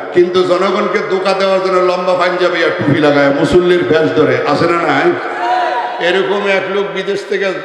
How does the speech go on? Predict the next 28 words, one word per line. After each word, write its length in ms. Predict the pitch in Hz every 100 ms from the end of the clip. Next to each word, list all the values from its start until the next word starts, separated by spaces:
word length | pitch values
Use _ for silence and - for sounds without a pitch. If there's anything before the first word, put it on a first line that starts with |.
| -
লম্বা 360 | 160 175 175 175
জামা 300 | 147 147 123 98 - - - - - - - -
আর 300 | 151 156 156 -
সৌদি 280 | 165 180 185
রুমাল, 380 | 175 170 226 220 - - - - - - - -
হাজি 220 | 147 165
রুমাল 280 | 165 160 160
আর 120 | 143 143
কি। 380 | 165 - - - - - - - -
ছোট 160 | 185
ভাই 200 | 208 220
চিন্তা 260 | 196 202 208
করলো, 240 | 196 196 190
বড় 240 | 180 190
ভাইয়ের 260 | 196 220 220
লম্বা 280 | 208 202 196
জামা 280 | 190 185 180
ফাঁকরি 280 | 175 180 180
তো 120 | 185 -
খারাপ 300 | - 180 156
না, 100 | 160
ভালোই 280 | 151 151 156
দেখা 260 | 151 131 139
যায়, 200 | 117 95 - - -
আমি 200 | 160 247
একটু 220 | 254 220
গায়ে 260 | 190 170 151
দেয়, 160 | 147